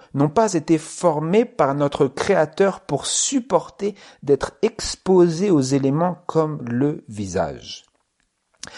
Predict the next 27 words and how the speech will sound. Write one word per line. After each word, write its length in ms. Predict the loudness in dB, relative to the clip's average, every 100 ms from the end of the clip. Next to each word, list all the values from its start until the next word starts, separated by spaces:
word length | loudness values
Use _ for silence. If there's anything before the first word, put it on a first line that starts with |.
| -18 -6
Le 100 | -2
Seigneur 420 | -2 0 2 2
a 100 | 2
doté 520 | 0 0 0 0 -2 0
les 120 | 0
membres 400 | 0 0 0 0
et 40 |
les 120 | 0
pieds 360 | -4 -10 -2 -2
de 160 | 0 -2
grosses 600 | -2 -6 0 0 0 -2
veines 360 | 0 0 0 -2
et 80 |
de 120 | 0 0
gros 400 | 4 6 6 4
nerfs 480 | 0 -2 -4 -6 -18 -20 -16
pour 240 | -4 -4 -2
contenir 520 | 0 0 2 0 0
une 160 | 0 0
grande 500 | 0 2 2 0 -2
quantité 440 | -4 -4 -4 0
du 160 | 0 -2
courant 380 | -2 0 0
de 80 | 2
la 160 | 4 2
vie 240 | 0 -4
humaine, 560 | -2 0 0 0 -6